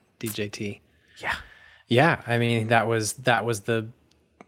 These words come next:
Speaker 1: that was the tip. That was the Jenga tower fell.
Speaker 2: Mm.
Speaker 1: I was seeing the, seeing the response of evangelicalism to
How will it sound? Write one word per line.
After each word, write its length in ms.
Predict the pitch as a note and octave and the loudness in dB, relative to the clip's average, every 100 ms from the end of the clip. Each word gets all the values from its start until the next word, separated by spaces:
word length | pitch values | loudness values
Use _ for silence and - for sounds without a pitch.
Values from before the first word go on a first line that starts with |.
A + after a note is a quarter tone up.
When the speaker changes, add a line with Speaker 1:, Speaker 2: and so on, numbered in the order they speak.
| _ | _
Speaker 1:
that 220 | - G2+ A2 | -2 -2 -2
was 300 | A2 G#2 G#2 | -8 -8 -10
the 100 | G#2+ | -8
tip. 400 | - A#2 - - | -2 -4 -2 -2
That 180 | G2 | -2
was 180 | G2 G#2+ | -2 -6
the 100 | A#2 | -6
Jenga 300 | A2 A2+ A2 | -2 -2 -2
tower 260 | - G#2 G2 | -2 -2 -2
fell. 460 | - F#2 C2+ B2 - | -4 -4 -4 -6 -6
Speaker 2:
Mm. 180 | E2 - | -6 -4
Speaker 1:
I 80 | A2 | -4
was 220 | A2 - - | -4 -8 -10
seeing 520 | D3+ - B2+ B2 A#2+ A2 | -4 2 4 4 2 0
the, 520 | G#2+ G#2+ G#2 G#2 G#2 _ _ _ _ _ _ - | -2 0 0 -2 -6 _ _ _ _ _ _ -8
seeing 380 | - B2+ B2 A#2 | -2 0 2 2
the 120 | A2 | 0
response 540 | G#2 - A#2 A2 G#2 A2 | -2 -2 0 0 0 -4
of 160 | G2+ - _ _ _ _ C3+ | -8 -12 _ _ _ _ -6
evangelicalism 1120 | A2+ G#2+ G#2+ G#2 G#2+ G#2 G2 G#2 G2 G2+ G2+ _ _ _ _ _ _ _ _ _ _ _ _ _ _ _ | -4 -2 0 0 -2 -4 -4 -6 -6 -8 -12 _ _ _ _ _ _ _ _ _ _ _ _ _ _ _
to 680 | - A2 G#2 G#2 G2+ G2+ | -4 -2 -2 -4 -6 -8